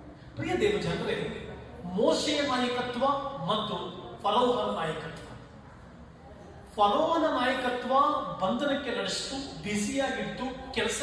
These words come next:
ಕಾರ್ಯಗಳಲ್ಲಿ ಬ್ಯುಸಿಯಾಗಿತ್ತು. ಮೋಶೆಯ ನಾಯಕತ್ವ ಅದ್ಭುತಗಳು, ಅತಿಶಯಗಳು, ಮಹತ್ಕಾರ್ಯಗಳು ನಡೆಸಿ ಕಾನಾನ್ ದೇಶಕ್ಕೆ ನಡೆಸಿತು. ಈಗಿನ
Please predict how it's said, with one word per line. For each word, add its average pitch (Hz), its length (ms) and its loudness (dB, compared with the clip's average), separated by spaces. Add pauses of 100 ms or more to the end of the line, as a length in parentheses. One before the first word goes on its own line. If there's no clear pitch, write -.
(160)
ಕಾರ್ಯಗಳಲ್ಲಿ 226 440 0
ಬ್ಯುಸಿಯಾಗಿತ್ತು. 175 840 -6 (220)
ಮೋಶೆಯ 254 480 2
ನಾಯಕತ್ವ 214 600 -2
ಅದ್ಭುತಗಳು, 185 840 -2
ಅತಿಶಯಗಳು, 196 680 -4
ಮಹತ್ಕಾರ್ಯಗಳು - 560 0
ನಡೆಸಿ - 300 -6 (360)
ಕಾನಾನ್ 220 360 2
ದೇಶಕ್ಕೆ - 340 -6
ನಡೆಸಿತು. - 600 -8 (400)
ಈಗಿನ 302 260 2